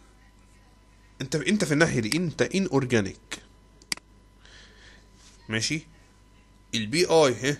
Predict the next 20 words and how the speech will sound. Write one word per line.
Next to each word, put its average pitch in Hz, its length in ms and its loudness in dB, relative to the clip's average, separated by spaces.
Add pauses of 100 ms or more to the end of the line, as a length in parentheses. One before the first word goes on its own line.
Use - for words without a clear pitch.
(160)
طلع 117 200 -4
كام 135 220 -2
البي 127 280 -2
اي 131 200 0
هنا؟ 123 180 -4 (1500)
تسعتاشر 135 520 0
في 123 140 -8
المية. 101 360 -8 (1600)
طيب 107 220 -2 (200)
تسعتاشر 110 520 6
في 160 140 4
المية 156 400 12
هنا، 131 180 2 (540)
يعني 110 240 12
اكبر 131 200 12
من 131 120 8
سبعة. 131 480 12 (1200)
صح 117 220 6
ولا 120 100 12
لأ؟ 127 320 12